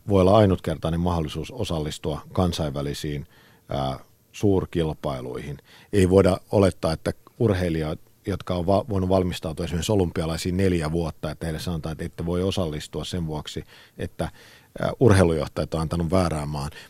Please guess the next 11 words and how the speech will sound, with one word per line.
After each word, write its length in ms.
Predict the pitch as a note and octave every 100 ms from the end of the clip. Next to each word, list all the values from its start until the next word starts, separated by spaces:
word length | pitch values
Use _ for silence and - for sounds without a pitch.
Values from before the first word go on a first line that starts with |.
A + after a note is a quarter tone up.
| -
Mut 100 | -
silloin 240 | C3+ A#2+
pitää 300 | F#2+ - D#2
huolehtia 320 | D#2 D2+ - -
siitä, 380 | F#2+ E2 D#2 - -
että 240 | E2+ E2+
nää 160 | E2 E2+
urheilijalla 720 | - G#2+ F#2 E2+ D2+ D2+ D2 -
on 260 | G2 F#2 F2
oikeus, 580 | G2 F2+ - D#3 - - _ -
ää, 280 | - -